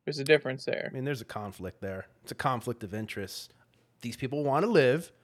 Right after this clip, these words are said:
Speaker 2: These people want
Speaker 1: Shut
Speaker 2: those
Speaker 1: your
Speaker 2: people
Speaker 1: dumb
Speaker 2: dead.
Speaker 1: fucking face, you stupid fuck.
Speaker 2: Jesus
Speaker 1: Like,
Speaker 2: Christ,
Speaker 1: you know
Speaker 2: Brody. You have
Speaker 1: exactly
Speaker 2: so
Speaker 1: what
Speaker 2: many
Speaker 1: I'm
Speaker 2: fucking
Speaker 1: talking
Speaker 2: issues,
Speaker 1: about.
Speaker 2: my God. You, you have some ang-, did you not smash the other week or something? Is that why you're so angry?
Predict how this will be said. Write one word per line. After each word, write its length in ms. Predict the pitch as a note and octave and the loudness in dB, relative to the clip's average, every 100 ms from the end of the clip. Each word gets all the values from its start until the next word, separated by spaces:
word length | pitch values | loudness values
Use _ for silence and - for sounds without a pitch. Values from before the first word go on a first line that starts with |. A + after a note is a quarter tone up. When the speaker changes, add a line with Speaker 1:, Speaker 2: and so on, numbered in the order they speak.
| _ _ _ _ _ _ | _ _ _ _ _ _
Speaker 2:
These 140 | A2 - | -14 -8
people 240 | B2+ C3 | 0 2
want 200 | C#3 B3+ | 6 6
Speaker 1:
Shut 60 | G3 | 8
Speaker 2:
those 160 | D#3 D#3+ | 6 4
Speaker 1:
your 60 | |
Speaker 2:
people 220 | C#3+ C#3+ | 2 10
Speaker 1:
dumb 180 | D#3 F3+ | 12 12
Speaker 2:
dead. 80 | E3+ | 10
Speaker 1:
fucking 440 | - D#3+ - E3 | 8 6 8 4
face, 420 | C3+ - C3+ B2+ - | 6 8 8 6 2
you 80 | |
stupid 600 | B2 - - D#3+ D3 D3 | 2 2 2 2 4 4
fuck. 420 | - - A2+ - - - _ | 2 4 4 4 -10 -20 _
Speaker 2:
Jesus 380 | - F3+ C3+ C3+ | 0 4 4 2
Speaker 1:
Like, 20 | - | 2
Speaker 2:
Christ, 220 | B2+ D#3 | 2 4
Speaker 1:
you 60 | D#3+ | 8
know 140 | E3+ | 12
Speaker 2:
Brody. 140 | E3 F#3 | 12 12
You 60 | |
have 120 | G#3+ E3+ | 12 12
Speaker 1:
exactly 160 | - | 12
Speaker 2:
so 100 | G3+ | 12
Speaker 1:
what 80 | G#3 | 12
Speaker 2:
many 80 | G#3+ | 12
Speaker 1:
I'm 40 | F3+ | 10
Speaker 2:
fucking 360 | E3 D#3 E3 C3+ | 12 12 12 6
Speaker 1:
talking 120 | C#3 | 6
Speaker 2:
issues, 120 | C#3 | 8
Speaker 1:
about. 220 | C#3 G#2+ | 8 6
Speaker 2:
my 120 | A2+ A2+ | -2 0
God. 380 | B2+ B2 G#2+ - - - | 2 2 0 -8 -20 -6
You, 220 | - G3+ C4 | 6 6 8
you 200 | F3 F3+ | 6 6
have 260 | G#3 B3+ B3+ | 8 6 8
some 200 | F#3+ D#3 | 4 2
ang-, 200 | C3+ D#3+ | 2 2
did 160 | E3 D#3+ | 6 8
you 60 | B3 | 12
not 220 | E4+ E4+ | 12 12
smash 600 | - D#3+ C#3+ C#4+ - - - - - - | 8 6 8 8 6 0 -2 -16 -20 6
the 100 | A3+ | 8
other 140 | B3 | 8
week 200 | A#3+ B3+ | 6 4
or 60 | A#3+ | 4
something? 360 | C4 B3+ D4 | 4 4 4
Is 140 | B3 D3+ | 4 6
that 160 | E3 | 6
why 120 | G3+ G#3 | 8 6
you're 120 | G#3+ | 6
so 200 | A#3+ G#3 | 4 4
angry? 380 | F#3 G3 C4+ | 4 4 0